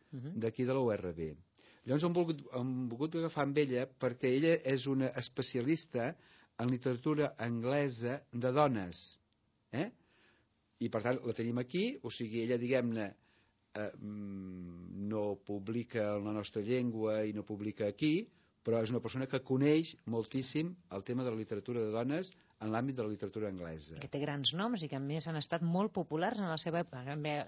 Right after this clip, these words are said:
Speaker 1: Jane Austen, eh?
Speaker 2: Sí,
Speaker 1: Potser
Speaker 2: sí,
Speaker 1: per la
Speaker 2: sí,
Speaker 1: més
Speaker 2: sí,
Speaker 1: coneguda,
Speaker 2: sí,
Speaker 1: que,
Speaker 2: sí,
Speaker 1: que ha
Speaker 2: sí,
Speaker 1: tingut
Speaker 2: sí.
Speaker 1: aquesta empremta al llarg de la història
Speaker 2: I tant.
Speaker 1: universal, i més en la literatura anglesa.
Speaker 2: Llavors hem volgut convidar-la perquè ella ens aporti la seva experiència. La taula rodona tenim l'Agnès Llorenç, que és periodista,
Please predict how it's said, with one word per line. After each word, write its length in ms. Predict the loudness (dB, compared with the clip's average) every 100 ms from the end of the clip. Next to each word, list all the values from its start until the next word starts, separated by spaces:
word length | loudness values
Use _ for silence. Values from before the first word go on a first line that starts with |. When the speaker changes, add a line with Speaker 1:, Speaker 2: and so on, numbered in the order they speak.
| -6
Speaker 1:
Jane 220 | -2 0
Austen, 380 | 0 -2 -6 -8
eh? 220 | -4 -4 -2
Speaker 2:
Sí, 160 | 0
Speaker 1:
Potser 200 | 0 2
Speaker 2:
sí, 20 | 2
Speaker 1:
per 80 |
la 80 | 4
Speaker 2:
sí, 40 | 2
Speaker 1:
més 80 | 0
Speaker 2:
sí, 60 |
Speaker 1:
coneguda, 440 | 0 2 2 4 4
Speaker 2:
sí, 60 |
Speaker 1:
que, 60 | 2
Speaker 2:
sí, 40 | -2
Speaker 1:
que 40 |
ha 40 | -2
Speaker 2:
sí, 100 | -2
Speaker 1:
tingut 200 | 0 -2
Speaker 2:
sí. 40 |
Speaker 1:
aquesta 300 | -2 -2 0
empremta 480 | -2 4 6 6 4
al 100 | 2
llarg 160 | 0 0
de 80 |
la 80 | 0
història 360 | -2 -2 -2 0
Speaker 2:
I 20 |
tant. 40 | 0
Speaker 1:
universal, 460 | -2 2 2 2 -2 -14 -20 -14 -4
i 100 | 0
més 180 | 0
en 120 | 0 0
la 60 |
literatura 460 | -2 -2 -2 -2 -2
anglesa. 520 | -2 -2 -2 -6 -6 0
Speaker 2:
Llavors 260 | 2 4
hem 120 | 6
volgut 300 | 6 6 2 -2 -6 -4 0
convidar-la 640 | 0 2 6 6 6 2 2
perquè 260 | -2 -2 2
ella 140 | 4
ens 120 | 4 0
aporti 340 | -2 -2 -4
la 60 | -6
seva 200 | -6 -8
experiència. 640 | -10 -10 -10 -12 -14 -14 -18 -20 -20 -12 -4
La 80 | 6
taula 220 | 10 12
rodona 560 | 10 8 6 6 4 0 -2
tenim 460 | 4 6 4 2 -6 -14 _ _ _ _ 2
l'Agnès 640 | 4 4 4 6 4 4
Llorenç, 280 | 2 2 0
que 80 |
és 80 | -4
periodista, 680 | -2 -2 0 -2 0 0